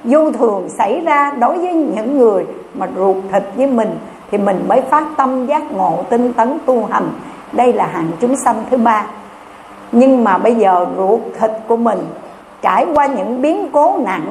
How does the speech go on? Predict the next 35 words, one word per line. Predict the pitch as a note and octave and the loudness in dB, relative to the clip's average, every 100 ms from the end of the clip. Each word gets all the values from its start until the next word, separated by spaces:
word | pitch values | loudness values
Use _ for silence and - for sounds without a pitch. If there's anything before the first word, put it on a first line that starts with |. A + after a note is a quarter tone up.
| G3+ | 0
tai, | C4+ C4+ C4 - - - - - - | 0 0 -4 -10 -14 -18 -20 -14 -2
mình | A3+ | 0
chứng | G#3 D#4 G#4 | 2 2 2
kiến, | C#4+ D#4+ A4 | 2 0 0
mắt | G#4 G4 | -2 -2
thấy, | - E4+ A4 | -2 -2 0
tai | G#4+ D4 | 0 -2
nghe | D4+ D4+ D4 | -2 -2 -2
rõ | F#3+ A3+ F4 | 2 2 2
ràng, | A#3 G#3+ G3+ D#3+ - | 0 0 -4 -12 -4
trong | - D#4 | 0 2
gia | D4+ | 4
đình | C4+ A3 | 2 2
mình | G#3 G#3 F3+ | 0 -4 0
vậy | F#3+ G3+ | 2 4
đó, | B3+ - - - - - - - - | 2 0 -8 -16 -20 -20 -20 -20 -14
mà | F#3+ F#3+ A3 | -6 -4 -2
cũng | G#3+ A#3+ B3 | -2 -2 0
chẳng | G3 F#3+ C#4 - | -2 -2 -6 -2
có | D#4+ | -2
một | D#4 - | 0 0
cái | C#4 | -2
sự | - F3 F#3+ | -2 -4 0
giác | C4+ - F#3 | -2 -2 -6
ngộ | F#3+ E3+ F#3+ | -6 -6 -4
gì | G3 F#3 | -4 -4
cả, | F3+ E3 - - - - - - - | -4 -6 -8 -12 -18 -20 -20 -20 -6
mà | G3 G#3 | -2 0
phải | G#3 G#3 B3 - | 0 0 0 0
đâm | D#4 D#4 E4 D#4 G3 | 0 2 2 2 0
vào | G#3+ G#3+ G#3 G#3+ G#3 | 0 2 0 0 -2
trong | D4+ | -2
xương, | D#4 - E4 E4 D#4+ E4 | -2 0 2 4 4 2
trong | D#4+ C#4+ | 0 0
tủy, | G3 A#3+ | 0 0